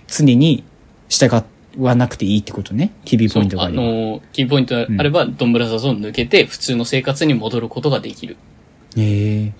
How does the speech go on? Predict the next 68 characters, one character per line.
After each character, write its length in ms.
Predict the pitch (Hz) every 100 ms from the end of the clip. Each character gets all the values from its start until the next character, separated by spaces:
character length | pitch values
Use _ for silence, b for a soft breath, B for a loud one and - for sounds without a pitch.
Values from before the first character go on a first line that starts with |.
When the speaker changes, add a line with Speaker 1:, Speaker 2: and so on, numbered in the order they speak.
| - -
Speaker 2:
で、 180 | 170 180
Speaker 1:
一 240 | 139 -
時 100 | 143
的？ 360 | 131 - 139 262 - - _ _ _ - -
Speaker 2:
一 260 | 147 - 156
時 120 | 170
的。 220 | 156 135
あ、 160 | 165 147
ま 180 | 147 135
あ 60 |
別 220 | 120 131
に 80 | 143
望 260 | 139 143 170
め 100 | 165
ば 100 | 110
そ 120 | -
の 80 | 110
ま 120 | 110
ん 80 | 104
ま 100 | 104
ず 160 | -
っ 0 | -
と。 140 | - - - - - - - -
Speaker 1:
あ、 100 | 185
そ 180 | - 330
う 20 |
な 100 | 349
ん 80 | 110
だ。 140 | 98 92 - - - -
Speaker 2:
で 100 | 131
き 140 | 139
る 80 | -
と 100 | 127
思 80 | 110
う。 40 |
Speaker 1:
へ 40 |
え。 40 | 107
Speaker 2:
う 20 |
ん。 80 | 104
Speaker 1:
う 80 | 104
ん 300 | 117 101 -
う 60 | 117
ん。 440 | 104 95 90 95
Speaker 2:
な 80 | 127
ん 40 | 104
だ 80 |
け 80 | 104
ど、 240 | 127 180 - _ b b b b 120
Speaker 1:
う 40 |
ん。 40 |
Speaker 2:
で、 60 | 107
そ 120 | -
の 140 | 160 151
ポ 180 | 170
イ 60 | 160
ン 60 | 151
ト 120 | 156
を 60 |
使 200 | 143 -
っ 80 | 147
て、 140 | 143 143
じ 140 | 139
ゃ 40 |
あ 20 | 110
鬼 260 | 120 143
シ 160 | 147 143
ス 140 | 143
タ 300 | - 101 101